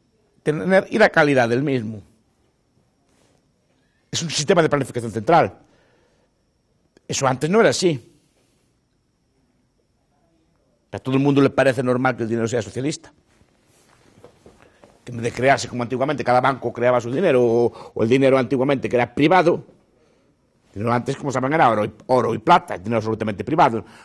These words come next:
No es un dinero respaldado por el Estado, es un dinero privado que, que hace de, de intercambio de una mercancía como el oro y la plata.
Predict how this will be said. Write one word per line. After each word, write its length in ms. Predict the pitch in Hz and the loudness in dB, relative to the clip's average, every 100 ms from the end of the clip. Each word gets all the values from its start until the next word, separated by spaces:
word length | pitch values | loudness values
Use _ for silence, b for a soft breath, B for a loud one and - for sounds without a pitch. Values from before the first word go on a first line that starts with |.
| B | B
No 120 | 131 | -2
es 80 | 135 | 0
un 80 | 127 | 0
dinero 200 | 131 131 | 2 2
respaldado 420 | 113 131 123 120 | 0 -2 -2 0
por 120 | 110 | -2
el 60 | 113 | -2
Estado, 260 | - 160 | 2 2
es 60 | 113 | 2
un 80 | 117 | -2
dinero 260 | 117 117 | -2 -4
privado 320 | 98 165 147 107 | -2 2 2 2
que, 80 | 117 117 | -4 0
que 120 | 131 | 0
hace 160 | 120 - | 0 -4
de, 160 | 120 B B B - - | -10 B B B -20 -10
de 140 | 123 | 0
intercambio 500 | 139 113 127 - 131 | 0 2 0 2 0
de 60 | 120 | 0
una 80 | 123 | 0
mercancía 540 | 120 117 113 135 113 | 0 -2 -2 0 0
como 200 | - 117 | -2 -2
el 40 | 117 | 0
oro 100 | 113 | 2
y 40 | |
la 120 | 107 | 2
plata. 380 | 139 127 - - | 2 0 -2 -14